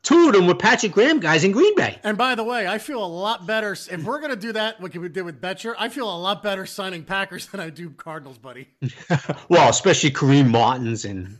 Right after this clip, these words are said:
Speaker 1: you know, a veteran like Bethea, you know,
Speaker 2: Yeah, I know.
Speaker 1: these are, these are young guys. I mean, these are guys that have a resume, Jerry. I hate to say it, but Kareem Martin didn't have a resume.
Speaker 2: Well, when that's what I,
Speaker 1: Okay.
Speaker 2: that was my fact roll text. That's exactly why I
Speaker 1: Right.
Speaker 2: texted you, because I said,
Speaker 1: It
Speaker 2: "Please
Speaker 1: was
Speaker 2: don't, please don't say no. Please don't
Speaker 1: Well,
Speaker 2: say no."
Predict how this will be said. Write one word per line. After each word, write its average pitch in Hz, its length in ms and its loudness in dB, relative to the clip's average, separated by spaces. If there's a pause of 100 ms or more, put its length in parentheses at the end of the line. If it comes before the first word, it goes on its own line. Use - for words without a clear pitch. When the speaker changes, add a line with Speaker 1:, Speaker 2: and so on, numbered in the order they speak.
(120)
Speaker 1:
you 113 80 0
know, 104 100 2
a 98 40 -4
veteran 117 380 4
like 107 180 0
Bethea, 107 400 -2
you 110 120 -2
know, - 120 -6
Speaker 2:
Yeah, - 80 -14
I - 20 -20
know. - 300 -18 (100)
Speaker 1:
these 139 180 4
are, 143 40 6 (140)
these 156 160 -2
are 139 40 6
young 131 260 6
guys. 110 480 0
I 131 80 2
mean, 127 180 2 (280)
these 226 180 6
are 190 60 8
guys 160 320 4
that 135 100 0
have 139 240 0
a 131 80 -4
resume, 107 500 2
Jerry. 98 300 -8
I 104 80 -4
hate 139 160 4
to 117 80 -6
say 170 300 4
it, 110 100 2
but 123 140 0
Kareem 185 240 4
Martin 185 240 4
didn't 165 160 2
have 165 100 2
a 143 40 2
resume. 131 420 0 (380)
Speaker 2:
Well, 190 160 -6
when 196 180 -8
that's 196 200 -4
what 214 100 -4
I, 151 60 0
Speaker 1:
Okay. 185 80 -8 (160)
Speaker 2:
that 202 160 -4
was 196 140 -8
my 208 100 -8
fact 190 320 -8
roll 143 220 -16
text. - 440 -18
That's 175 200 -12
exactly 196 420 -8
why 214 200 -8
I - 20 -8
Speaker 1:
Right. - 120 -8
Speaker 2:
texted 185 300 -12
you, 151 80 -14
because 147 220 -16
I 151 60 -12
said, 151 260 -14 (360)
Speaker 1:
It - 60 -12
Speaker 2:
"Please 151 80 6
Speaker 1:
was 147 140 2
Speaker 2:
don't, - 160 -14
please 185 220 -10
don't 175 180 -12
say 156 160 -14
no. 135 180 -14
Please 165 240 -14
don't 151 140 -12
Speaker 1:
Well, - 120 -4
Speaker 2:
say 135 120 -8
no." 131 160 -12